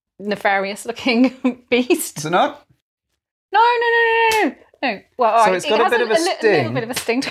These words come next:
Speaker 1: it.
Speaker 2: It's not a thudder. It's a, it's a bit of a sting.
Speaker 1: Yeah, a little
Speaker 2: But,
Speaker 1: bit of a
Speaker 2: but it
Speaker 1: thwack.
Speaker 2: can also be used really lightly, like so.
Speaker 1: Yeah, yeah, and that's the thing. I'm not, all right, don't mind my face. But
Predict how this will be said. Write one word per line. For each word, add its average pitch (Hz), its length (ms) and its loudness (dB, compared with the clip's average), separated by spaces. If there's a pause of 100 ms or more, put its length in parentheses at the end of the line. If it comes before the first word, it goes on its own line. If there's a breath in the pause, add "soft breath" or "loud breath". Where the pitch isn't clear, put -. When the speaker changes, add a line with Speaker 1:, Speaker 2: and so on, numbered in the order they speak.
Speaker 1:
it. - 400 -4
Speaker 2:
It's 247 200 -4
not 220 240 0
a 226 40 -6
thudder. 143 480 2
It's 147 140 -4
a, 147 80 4 (140)
it's - 140 -2
a 160 60 -4
bit 165 100 -2
of 156 80 0
a 151 60 0
sting. - 300 -2
Speaker 1:
Yeah, 196 340 0
a 254 80 0
little 320 160 -2
Speaker 2:
But, - 40 0
Speaker 1:
bit 254 160 2
of - 40 -12
a - 40 -16
Speaker 2:
but 185 100 0
it - 20 0
Speaker 1:
thwack. 214 120 -2
Speaker 2:
can 202 100 -2
also 196 260 0
be 135 120 -2
used 123 300 0 (240 loud breath)
really 147 220 2
lightly, 131 560 -2
like 117 180 -2
so. 151 220 2
Speaker 1:
Yeah, - 140 0 (200)
yeah, 196 300 -2
and 196 120 -8
that's - 200 -4
the 196 100 -8
thing. 180 220 -14
I'm - 280 -18
not, - 180 -10 (160)
all 170 100 -4
right, 147 220 -4 (120)
don't 190 160 -6
mind 160 200 -4
my 165 80 -12
face. - 260 -8 (420 loud breath)
But 226 280 2